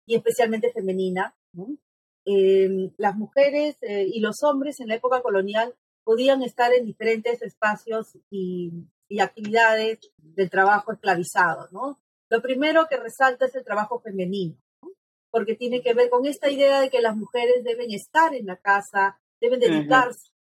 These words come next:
Speaker 1: al cuidado de los niños, a la cocina, los afectos, ¿no? El cuidado.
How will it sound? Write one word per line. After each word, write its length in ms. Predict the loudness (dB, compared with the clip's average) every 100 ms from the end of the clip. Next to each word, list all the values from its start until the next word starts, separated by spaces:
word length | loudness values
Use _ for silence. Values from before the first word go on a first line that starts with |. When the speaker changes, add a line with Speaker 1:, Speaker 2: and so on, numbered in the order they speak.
| _ _ -4
Speaker 1:
al 160 | -4
cuidado 400 | -2 2 4 4
de 100 | 2
los 160 | -2 -8
niños, 600 | -14 -16 -10 -6 -6 -8
a 240 | -4 -2
la 220 | 0 0 0
cocina, 680 | -2 -8 -10 -10 -6 -2
los 200 | -2 -4
afectos, 720 | -8 -8 -4 -4 -4 -4 -4 -4
¿no? 80 |
El 120 | -8 -8
cuidado. 640 | -8 -4 2 2 2 -4